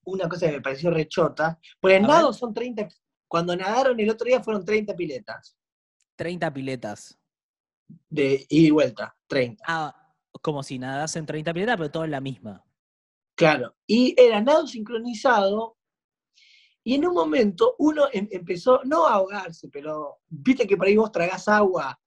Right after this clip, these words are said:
Speaker 1: y se te dificulta y, y, y por ahí quedás en el agua
Speaker 2: Claro.
Speaker 1: trabado.
Speaker 2: Uno que no es un atleta olímpico.
Speaker 1: No, él, él es un atleta olímpico, ¿no?
Speaker 2: Vos decís que ellos también tragan agua y sienten el
Speaker 1: Hubo
Speaker 2: cloro,
Speaker 1: un-,
Speaker 2: se les sale
Speaker 1: hubo
Speaker 2: por la
Speaker 1: uno,
Speaker 2: nariz.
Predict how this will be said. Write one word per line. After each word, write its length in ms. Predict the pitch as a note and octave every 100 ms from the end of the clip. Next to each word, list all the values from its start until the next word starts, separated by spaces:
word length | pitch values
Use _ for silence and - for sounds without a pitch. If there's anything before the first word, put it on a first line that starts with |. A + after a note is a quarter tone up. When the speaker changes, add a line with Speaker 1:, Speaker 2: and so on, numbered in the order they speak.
| _ -
Speaker 1:
y 160 | D#3+
se 140 | D#3 C#3+
te 100 | C3+
dificulta 580 | C#3 C#3 G3+ G3+ E3 B2+
y, 340 | B2 A#2+ A#2
y, 320 | C3 C3+ C3+
y 40 | C3
por 120 | B2
ahí 160 | D3+ -
quedás 300 | C#3 D3+ D3
en 100 | C3
el 100 | D#3
agua 240 | E3 C#3
Speaker 2:
Claro. 180 | B2 E3
Speaker 1:
trabado. 460 | E3+ D#3 F3+ G#3+ _ _ -
Speaker 2:
Uno 220 | F3 F#3
que 120 | E3 D3
no 180 | D3+
es 140 | D3 E3
un 80 | D3
atleta 320 | C#3 D3 C#3+
olímpico. 480 | C3+ A#2 G#2+ F#2 _ _ _ _ _ _ _ _
Speaker 1:
No, 300 | C#4 F4 E4+
él, 80 | C5+ C5
él 100 | D#4 D4
es 40 |
un 80 | D4
atleta 280 | B3 C#4 C4
olímpico, 460 | C4 F3+ C3+ - A#2
¿no? 260 | E3 G3 _ _ _ _ _
Speaker 2:
Vos 160 | D#3+ F3
decís 100 | G3
que 60 |
ellos 180 | G3+ G3+
también 320 | E3+ D#3 F#3
tragan 320 | F3 E3+ E3 D#3+
agua 480 | C#3+ A#2+ A2 - -
y 80 | C3
sienten 340 | D3+ D3+ D3+
el 100 | D3 C#3+
Speaker 1:
Hubo 60 |
Speaker 2:
cloro, 400 | E3+ C#4+ C#4 D#4
Speaker 1:
un-, 60 | D#4
Speaker 2:
se 60 | D#3
les 100 | D#3+
sale 160 | - C#4+
Speaker 1:
hubo 80 | -
Speaker 2:
por 80 | D#4
la 60 |
Speaker 1:
uno, 100 | C#3+
Speaker 2:
nariz. 520 | D#3 F3+ E3 D3 -